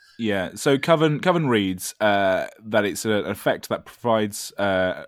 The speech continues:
an effect or ability if you control three or more creatures with different powers. So, for example, Candlegrove Witch, which is one and a white human warlock, two two, has Coven.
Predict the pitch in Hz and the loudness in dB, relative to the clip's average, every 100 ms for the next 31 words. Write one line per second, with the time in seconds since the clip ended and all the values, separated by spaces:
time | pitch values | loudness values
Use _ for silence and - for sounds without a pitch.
0 | - 104 120 107 101 95 90 92 90 98 | -6 -2 -2 -2 -2 -2 -4 -6 -8 -10
1 | 92 98 - 92 - - 107 117 110 98 | -10 -12 -6 -6 -6 -14 -4 -2 0 -2
2 | 95 92 92 78 - 78 - 80 - 80 | -4 -6 -10 -10 -12 -14 -12 -12 -12 -16
3 | - 73 - 76 65 57 - - _ _ | -14 -18 -16 -16 -16 -18 -20 -20 _ _
4 | - 87 80 - 95 95 85 85 78 80 | -8 -6 -8 -4 -2 -2 -4 -8 -8 -12
5 | 73 73 67 60 - - _ - 101 92 | -12 -14 -18 -18 -20 -20 _ -4 -2 -2
6 | 95 90 87 123 - - 78 - 80 78 | -2 -4 -2 -4 -4 -10 -10 -8 -8 -8
7 | 80 78 71 117 - - 73 76 78 120 | -8 -8 -2 -2 -2 -8 -12 -12 -4 -2
8 | 135 - - 87 - 151 160 151 - _ | -2 -6 -10 -10 -4 -2 -2 -4 -20 _
9 | - 76 - - 131 143 151 | -10 -10 -10 -2 0 0 -4